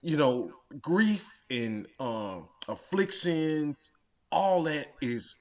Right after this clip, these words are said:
is relative. We all gonna go through it. But depending on how you face it or how you handle it, how you look at it or view it,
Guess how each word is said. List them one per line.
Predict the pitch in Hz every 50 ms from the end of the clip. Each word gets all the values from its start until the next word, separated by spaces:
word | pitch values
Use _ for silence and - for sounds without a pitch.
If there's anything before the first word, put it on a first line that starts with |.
| _ _
is | 147 123 95 107
relative. | 123 151 151 135 117 - 120 113 95 117
We | 151 175 165
all | 175 175 175 170 139
gonna | 139 131 131 131
go | 165 175 175 -
through | - 101 - - _ - -
it. | - - - - - -
But | 143 139 -
depending | 135 - - - - 214 214 202 190 175 151 139
on | 135 135 135 131 127 127 127 127 127 - - - - - - -
how | - 147 143 143
you | 131 123 131 117
face | 104 - - - 156 175 175 - - -
it | 110 98 107
or | 110 110 107
how | 120 139 139 135 131
you | 127 123 117 107 104
handle | 110 135 165 175 160 139 120 104
it, | 98 98
how | - 139 147 147
you | 135 127 117 110 107 117
look | 151 196 - - 147
at | 131 120 117
it |
or | 110 104 101 95 - -
view | 170 208 220 202 156 135
it, | 127 104